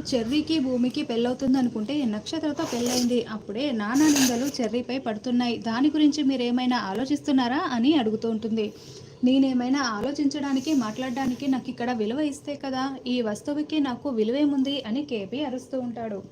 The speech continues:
"ఆ, అవునులేండి, మీరు నాపై నోరు వేసుకు పడిపోవడం తప్పిస్తే మీరేం చేస్తారులేండి" అని మీరా వెళ్తూ ఉంటుంది. "పొద్దు పోయింది, వచ్చి పడుకోండి" అని మీరా వెళ్తూ ఉంటే ఫోన్ మర్చిపోయి కేపీ లోపలికి వెళ్ళిపోతాడు.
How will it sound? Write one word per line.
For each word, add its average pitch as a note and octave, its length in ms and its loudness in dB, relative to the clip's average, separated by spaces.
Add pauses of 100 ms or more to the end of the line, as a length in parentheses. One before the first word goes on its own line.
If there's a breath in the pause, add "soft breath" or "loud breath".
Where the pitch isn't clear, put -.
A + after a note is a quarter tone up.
(500 loud breath)
"ఆ, B3 240 -2 (100)
అవునులేండి, A#3+ 760 2
మీరు A#3 320 2
నాపై A#3 400 0
నోరు B3 280 0
వేసుకు B3+ 300 -4
పడిపోవడం B3+ 520 -2
తప్పిస్తే B3 520 -2
మీరేం B3 420 2
చేస్తారులేండి" A#3+ 640 0
అని C#4 220 2
మీరా G#3 300 0
వెళ్తూ A#3+ 340 -2
ఉంటుంది. G#3+ 400 -4 (580 loud breath)
"పొద్దు A3+ 220 -2
పోయింది, B3+ 500 0
వచ్చి A3+ 260 -6
పడుకోండి" C4+ 540 0
అని C#4 180 -2
మీరా A3+ 260 -2
వెళ్తూ A3+ 320 -4
ఉంటే G#3+ 220 -4 (420)
ఫోన్ C#4+ 340 2
మర్చిపోయి C4 600 -2
కేపీ A#3 380 -4
లోపలికి C4 400 -2
వెళ్ళిపోతాడు. A3+ 600 -6